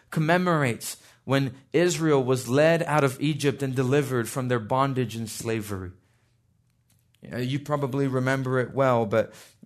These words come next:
uh, back in the book of Exodus, you know that I-, Israel had been taken, uh, captive after a while of being in, in Egypt, and then eventually Moses comes along and he delivers them. And we turn to passages like Exodus twelve,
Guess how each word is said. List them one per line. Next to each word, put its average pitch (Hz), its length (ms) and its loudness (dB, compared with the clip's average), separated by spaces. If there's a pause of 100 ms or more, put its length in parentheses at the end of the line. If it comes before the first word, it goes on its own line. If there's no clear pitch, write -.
uh, 113 60 -2
back 139 280 0
in 143 120 2
the 131 80 0
book 127 180 0
of 143 180 -4
Exodus, 123 600 -2
you 135 80 -2
know 135 160 0
that 127 240 0 (200)
I-, - 40 0
Israel 143 560 2
had 127 180 0
been 127 140 -2
taken, 139 420 -2 (260)
uh, 117 200 0
captive 151 480 -2
after 135 260 0
a 127 60 2
while 143 440 4
of 120 140 0
being 139 240 -2
in, 131 180 -4 (220)
in 127 180 0
Egypt, 139 540 0
and 123 220 0 (180)
then 139 400 0 (180)
eventually 160 520 2
Moses 151 520 2
comes 151 300 -2
along 147 420 2
and 131 120 -2
he 143 140 -2
delivers 143 580 2
them. 123 260 0
And 120 160 -2 (220)
we 131 120 -4
turn 170 380 0
to 160 100 -4
passages 143 580 -2
like 131 260 0
Exodus 143 520 -2
twelve, 151 560 0